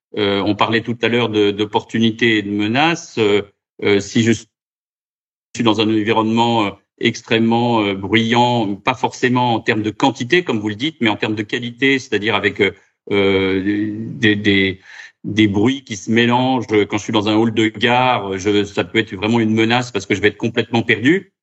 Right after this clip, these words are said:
Et puis, ça peut être une opportunité, euh, parce que dans un, un, un environnement où il y aura une bonne réverbération,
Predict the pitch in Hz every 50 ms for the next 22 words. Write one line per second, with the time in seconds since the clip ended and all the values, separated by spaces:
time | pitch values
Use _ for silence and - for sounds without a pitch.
0 | _ _ _ _ _ _ _ _ _ _ 101 107 - - 120 117 - 135 117 -
1 | - 123 120 123 127 117 120 117 120 - 120 113 - - - 113 113 117 113 110
2 | - 156 165 175 180 185 175 - _ _ _ _ _ - - 104 101 98 98 90
3 | 107 107 - - 123 110 107 110 107 101 113 110 107 104 104 101 98 - 113 110
4 | 107 104 101 104 101 95 104 107 107 107 110 104 104 104 110 107 113 107 107 -
5 | 110 110 113 117 120 117 120 120 120 120 113 107 110 113 113 104 98 101 104 101
6 | 107 107 104 104 101 98 131 135 135 127 120 117 107 107 107 101 104 110 98 104
7 | 104 - - 156 156 170 180 175